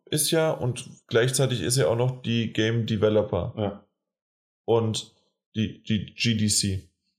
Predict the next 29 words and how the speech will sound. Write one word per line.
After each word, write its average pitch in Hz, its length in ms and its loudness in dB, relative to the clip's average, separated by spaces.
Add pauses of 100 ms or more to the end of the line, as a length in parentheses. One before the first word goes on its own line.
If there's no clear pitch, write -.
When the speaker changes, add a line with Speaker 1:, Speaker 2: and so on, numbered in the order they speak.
(120)
Speaker 1:
i-, - 40 -2
ist 107 300 -2
ja 113 120 4
immer 101 260 0
noch 104 220 -2
im 98 120 -2
Gange. 101 360 0 (260)
Und 110 220 -2
dort 110 460 -2
gab 113 400 0
es - 500 -2
sogar 107 560 0
Anspielstationen 143 1080 -2
von 143 180 -6
einem 104 220 0
Spiel, 131 540 0
das, 113 480 0
äh, 98 340 4 (600)
enhanced 117 680 2
wurde. 156 420 0 (160)
Speaker 2:
Mhm. 104 400 -4 (600)
Speaker 1:
Ich 113 120 -2
sag, 123 300 2
äh, 117 280 4 (320)
wurde, 120 520 0 (120)
ja, 95 380 0 (920)
auf 123 120 -2
jeden 123 160 2
Fall 120 440 2